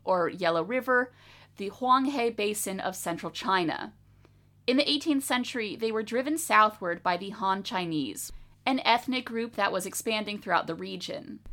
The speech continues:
This led to armed conflict and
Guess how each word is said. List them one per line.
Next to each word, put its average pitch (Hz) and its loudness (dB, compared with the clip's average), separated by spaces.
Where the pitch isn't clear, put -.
This 302 -2
led 247 2
to - -4
armed 202 2
conflict 220 -2
and 196 -2